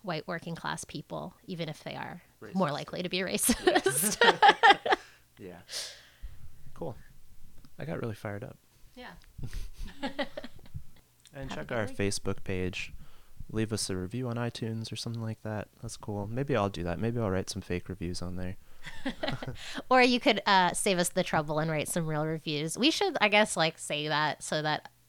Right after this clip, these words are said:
Speaker 1: uh, uh, people other than our friends and family find this podcast. I'm always really
Speaker 2: Mm.
Speaker 1: surprised when I look at our stats and I see, like,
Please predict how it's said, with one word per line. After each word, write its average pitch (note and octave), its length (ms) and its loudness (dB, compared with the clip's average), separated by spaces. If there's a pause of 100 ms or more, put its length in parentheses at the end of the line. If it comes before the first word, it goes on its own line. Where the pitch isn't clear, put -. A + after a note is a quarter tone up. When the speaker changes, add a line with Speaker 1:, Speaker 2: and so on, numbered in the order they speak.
(100)
Speaker 1:
uh, D#3+ 240 -6
uh, F#3 80 -6
people F#3 340 -2
other D#3+ 260 -2
than D#3+ 160 -2
our E3 100 -2
friends E3 300 -4
and E3 120 -6
family D#3 440 -2
find D3+ 180 -2
this D#3+ 140 -4
podcast. D#3+ 560 2
I'm G3 120 2
always G#3+ 240 4
really F3 180 4
Speaker 2:
Mm. E3 40 0
Speaker 1:
surprised E3 560 0
when D#3+ 100 -4
I D3+ 80 -2
look D#3 180 -4
at D#3+ 80 -2
our D3 80 0
stats D3+ 420 0
and D#3 100 -4
I D3+ 60 -2
see, D3 260 -4
like, D3+ 200 -2